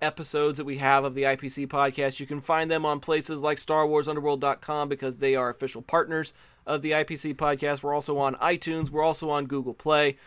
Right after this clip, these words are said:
But the best place to find us is our hosting platform, I P C podcast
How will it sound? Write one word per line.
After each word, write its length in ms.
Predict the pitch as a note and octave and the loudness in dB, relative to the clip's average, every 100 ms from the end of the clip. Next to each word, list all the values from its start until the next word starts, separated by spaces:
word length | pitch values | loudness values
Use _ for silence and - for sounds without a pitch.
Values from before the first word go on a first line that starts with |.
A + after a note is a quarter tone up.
| - - | -20 -8
But 140 | - C#3 | -4 -2
the 60 | |
best 260 | C#3 F#3+ - | 2 0 2
place 180 | E3 D#3 | 2 2
to 100 | C#3 | 0
find 280 | D3+ C#3+ C#3 | 2 2 2
us 140 | C3 | -2
is 100 | B2+ | -2
our 100 | A2 | -2
hosting 380 | C#3 C#3+ C#3 C3 | -2 -4 -4 -4
platform, 600 | C3+ C3 - C3+ B2+ - - | 0 0 0 -2 -2 -4 0
I 120 | F#3 | 0
P 200 | F#3 F3 | 0 -8
C 200 | - E3+ | -8 -8
podcast 680 | C#3 D3+ C#3+ - C#3+ C#3 - | 0 2 2 0 0 0 -2